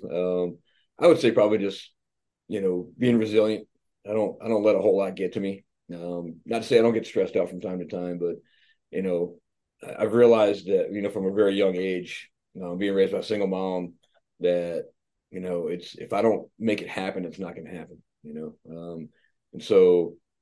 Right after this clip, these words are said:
as much as I depend on Natalie, my girlfriend, to, to rescue me on a daily basis,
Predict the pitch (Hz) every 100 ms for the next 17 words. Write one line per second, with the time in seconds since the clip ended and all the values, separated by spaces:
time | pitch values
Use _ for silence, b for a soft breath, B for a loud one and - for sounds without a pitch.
0 | _ _ - 101 107 - 104 90 87 98
1 | 92 87 90 87 90 82 90 90 98 85
2 | 85 87 82 - 90 95 92 - 87 85
3 | 82 80 - 82 90 104 90 82 92 92
4 | 82 78